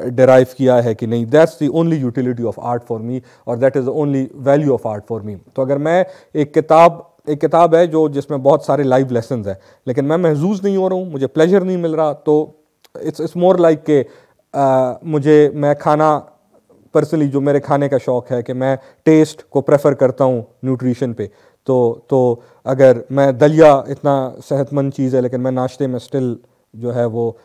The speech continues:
सैंडविच खाता हूँ, वो भी वो, वो चंक्स वाला, ताकि मुझे उसका टेस्ट अच्छा लगता है, ना कि मुझे न्यूट्रिशन। हालांकि मैं गलत भी हो सकता हूँ इधर, तो मुझे मकसद नहीं अच्छा लगता आर्ट का, मुझे लेसन नहीं।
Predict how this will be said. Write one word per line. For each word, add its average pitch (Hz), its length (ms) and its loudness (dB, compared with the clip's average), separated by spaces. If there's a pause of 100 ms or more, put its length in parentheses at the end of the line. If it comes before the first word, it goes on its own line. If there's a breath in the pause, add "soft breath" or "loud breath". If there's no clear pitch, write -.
सैंडविच 131 380 -6
खाता 123 300 -8
हूँ, 120 120 -6
वो 120 120 -4
भी 120 140 -6
वो, 113 180 -4
वो 113 300 -12
चंक्स 123 400 -6
वाला, 113 200 -8
ताकि 110 400 -12 (300 soft breath)
मुझे 117 200 -8
उसका 120 180 -8
टेस्ट 127 320 -2
अच्छा 120 200 -8
लगता 113 280 -10
है, 110 60 -8
ना 110 160 -6
कि 110 140 -10
मुझे 107 320 -12
न्यूट्रिशन। 113 460 -8 (280 soft breath)
हालांकि 131 200 -2
मैं 147 140 4
गलत 165 240 4
भी 165 40 -2
हो 143 60 2
सकता 127 280 -6
हूँ 123 80 -8
इधर, 143 100 -6
तो 165 160 -6
मुझे 175 320 0 (260 soft breath)
मकसद 165 580 -2
नहीं 151 260 -2
अच्छा 131 220 -6
लगता 117 300 -8
आर्ट 110 240 -6
का, 104 320 -8
मुझे 113 200 -10
लेसन 131 320 -2
नहीं। 131 260 -6